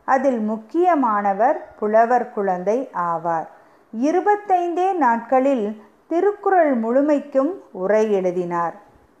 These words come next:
இந்த உரையுடனே திருக்குறள் குழந்தை உரை என்ற நூல் வெளியிடப்பட்டது. பள்ளி ஆசிரியராய் இருந்த காலத்தில்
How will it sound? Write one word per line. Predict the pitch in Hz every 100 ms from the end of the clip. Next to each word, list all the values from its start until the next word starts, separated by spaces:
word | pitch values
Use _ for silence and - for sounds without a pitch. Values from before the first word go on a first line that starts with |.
| _ _ _ _ _ _
இந்த | 226 277 311 302
உரையுடனே | 247 226 277 359 370 294 277 277 214 214 - - _
திருக்குறள் | - 339 392 403 320 269 214 190
குழந்தை | - 202 220 226 240 233
உரை | 226 240 233 185 196
என்ற | 214 208 202
நூல் | 185 190 208 269 381 -
வெளியிடப்பட்டது. | 190 190 196 196 185 - 170 - 175 170 170 - _ _ _ _
பள்ளி | 262 269 339 427
ஆசிரியராய் | 359 240 233 240 285 262 254 247 247 233
இருந்த | 202 214 220 208
காலத்தில் | 208 190 190 220 240 - 277 220 190 214